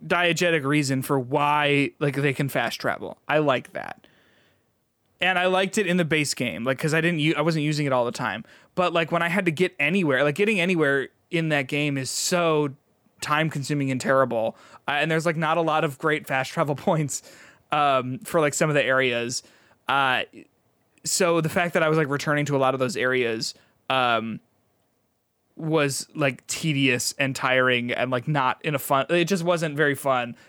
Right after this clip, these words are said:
the way that you, like, get around that world. It makes sense. It works w-, in the story, uh, and it's not terrible in the story, but when you're having to do the, the Raven thing, it's pretty terrible.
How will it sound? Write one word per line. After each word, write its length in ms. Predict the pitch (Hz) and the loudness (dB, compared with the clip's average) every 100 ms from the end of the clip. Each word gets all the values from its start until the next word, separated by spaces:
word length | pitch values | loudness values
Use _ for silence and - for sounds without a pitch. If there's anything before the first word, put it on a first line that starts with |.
| - | -2
the 80 | 165 | 2
way 180 | 151 | 2
that 200 | 143 147 | 2 0
you, 140 | 147 143 | 0 0
like, 180 | 135 123 | 0 2
get 200 | 151 127 | 2 2
around 260 | 127 127 | 2 0
that 180 | 120 104 | -4 -4
world. 240 | 131 120 - | -4 -4 0
It 80 | 208 | 2
makes 220 | 226 - | 2 0
sense. 340 | 240 240 - - - | 2 2 -2 -10 -10
It 140 | 262 | -6
works 320 | 247 254 - - | 0 0 -2 -8
w-, 220 | 196 185 | -8 -2
in 200 | 208 202 | 0 2
the 160 | 180 160 | 2 0
story, 640 | - 254 240 147 120 165 _ _ _ _ _ _ - | 0 2 2 0 -4 -6 _ _ _ _ _ _ -2
uh, 140 | 156 151 | 0 2
and 100 | 170 | 2
it's 100 | 175 | 2
not 200 | 196 143 | 0 0
terrible 280 | 196 185 175 | 0 2 0
in 60 | |
the 60 | 143 | -2
story, 520 | - 185 170 131 120 - - | -2 0 2 0 -4 -10 -4
but 120 | 156 | 0
when 140 | 170 | 2
you're 80 | 165 | 0
having 260 | 165 156 151 | 0 0 -2
to 60 | |
do 200 | 139 147 | 0 0
the, 340 | 135 139 131 120 | 0 0 0 0
the 140 | 135 | -2
Raven 380 | 131 135 131 127 | 0 0 0 -4
thing, 260 | - 127 120 | -2 -2 -2
it's 140 | 113 | -4
pretty 200 | - 120 | -2 -2
terrible. 480 | 127 120 123 120 | 0 0 2 0